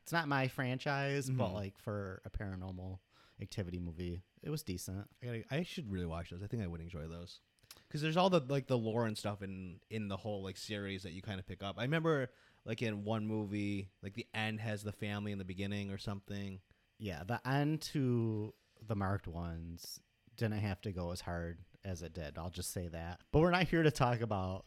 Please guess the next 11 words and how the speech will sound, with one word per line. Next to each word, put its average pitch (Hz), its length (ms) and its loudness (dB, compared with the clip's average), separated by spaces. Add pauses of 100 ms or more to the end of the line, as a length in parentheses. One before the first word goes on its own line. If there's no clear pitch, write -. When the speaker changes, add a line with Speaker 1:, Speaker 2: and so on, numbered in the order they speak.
Speaker 1:
the 113 80 0
por-, 123 260 2
Paranormal 113 680 4
Activity 117 420 4
<laughs> - 0 -
franchise. 107 680 0
Speaker 2:
No, 143 240 10
that's 143 180 8
an, 143 160 6
that's 135 240 2
another 123 680 4